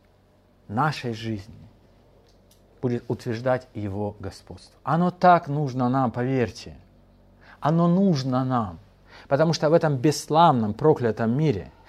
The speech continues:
без господства Иисуса переживать благословение невозможно. Просто невозможно.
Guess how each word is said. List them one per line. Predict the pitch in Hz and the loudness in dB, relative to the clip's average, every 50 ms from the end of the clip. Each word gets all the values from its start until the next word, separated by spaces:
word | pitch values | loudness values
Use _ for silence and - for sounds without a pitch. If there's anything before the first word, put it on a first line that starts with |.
| - - - | -20 -18 -4
без | 123 139 151 139 135 | 0 0 0 0 2
господства | 147 165 - - - - 165 160 127 - - - 131 131 | 0 0 0 0 -2 -2 0 0 0 -2 -4 -4 -2 -2
Иисуса | 127 117 - - - 190 156 - - 98 92 | -2 -2 -4 -6 -6 -6 -6 -6 -8 -12 -8
переживать | - 147 143 147 139 127 151 143 139 131 120 | -4 -2 0 0 0 0 2 2 2 2 2
благословение | 120 131 120 127 120 - - 127 123 143 143 131 123 107 98 - - _ | 0 -2 -2 -2 -4 -4 -4 -4 -2 -2 0 -2 -2 -4 -4 -8 -12 _
невозможно. | 107 107 110 127 139 139 135 135 131 117 120 123 117 110 101 90 87 90 87 85 - _ _ _ _ _ - - _ _ _ _ _ _ _ _ _ | -16 -12 -10 -8 -8 -6 -6 -6 -6 -6 -6 -8 -6 -6 -8 -8 -10 -14 -20 -20 -20 _ _ _ _ _ -20 -20 _ _ _ _ _ _ _ _ _
Просто | - 139 147 165 165 143 - - 123 107 | -4 0 2 2 2 2 -2 -6 -8 -8
невозможно. | 101 104 110 120 127 120 117 113 101 107 101 95 90 78 - - - | -6 -4 -4 -4 -2 -2 -4 -4 -6 -6 -8 -10 -10 -12 -16 -20 -20